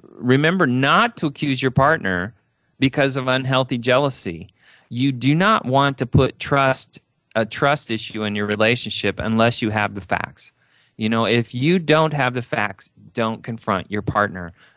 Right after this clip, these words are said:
until you do. Don't confront your partner unless you have the facts. Do not attack the trust of your relationship unless you want to argue for no reason. You know,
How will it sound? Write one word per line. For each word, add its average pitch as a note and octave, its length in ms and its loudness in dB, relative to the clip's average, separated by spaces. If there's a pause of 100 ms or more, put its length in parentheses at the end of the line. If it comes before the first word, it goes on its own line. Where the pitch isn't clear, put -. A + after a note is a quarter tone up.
until G#2 440 -2
you G#2 200 -6
do. G2 460 -2 (800)
Don't A2 420 2
confront A#2 580 -2
your A#2 120 0
partner F#2+ 680 0 (360)
unless G2 560 -2
you A#2+ 120 0
have F#2 360 0
the F2+ 100 -6
facts. F2+ 540 -4 (120)
Do G#2 200 -4
not A2 300 0
attack C#3+ 420 -4
the G#2+ 60 -10
trust A2 420 -6
of G2+ 100 -12
your G2 100 -6
relationship G2 760 -4
unless F#2 500 -2
you A2+ 120 -2
want G2 260 0
to - 160 -8
argue F#2+ 420 0
for F#2+ 180 -8
no F2+ 220 -2
reason. F2 480 -4 (720)
You A2+ 120 4
know, A2+ 240 2